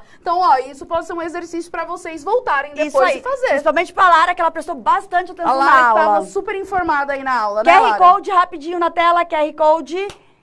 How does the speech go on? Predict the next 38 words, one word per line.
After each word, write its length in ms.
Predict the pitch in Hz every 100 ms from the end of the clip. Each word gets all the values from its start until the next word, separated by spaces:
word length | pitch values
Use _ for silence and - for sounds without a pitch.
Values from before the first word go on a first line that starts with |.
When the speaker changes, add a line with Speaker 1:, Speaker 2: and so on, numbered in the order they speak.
| _ _ _ _ -
Speaker 2:
Um 140 | 359
minutinho 480 | 403 370 359 359 339
assim, 340 | 330 330 339 339
ó. 260 | 269 262 254 -
Vocês 160 | 302
têm 420 | 294 359 349 - _
dez 340 | - 285 403 427
segundos 600 | 440 320 320 320 349 _ _ -
pra 380 | 269 254 226 -
escanear, 720 | - 294 294 269 247 254 262
pra 80 | 233
printar, 540 | 240 294 285 240 247
pra 100 | 247
fazer 220 | 247 226
alguma 260 | 311 330 330
coisa 220 | 311 277
aí 120 | 262
com 60 | 262
essa 180 | 262 247
tela. 540 | 247 247 269 339 415 _ _ _ _ _ _ -
Que 80 |
a 140 | 466 453 -
aula 460 | 285 285 294 339 330
tá 160 | 285 269
chegando 560 | 269 349 202 302 214
no 100 | 220
final. 440 | 220 311 294 262 311 - -
E 60 |
não 300 | 277 311 330
esqueçam, 760 | 349 339 - 262 254 254 214 190
tiro-, 380 | 185 269 269 277 -
tirem 280 | 392 381 294
dúvidas 320 | 269 226 220
com 80 | 254
os 40 |
professores 520 | - 240 220 285 269
de 320 | 233 254 240
tecnologia. 720 | 226 247 233 226 220 220 254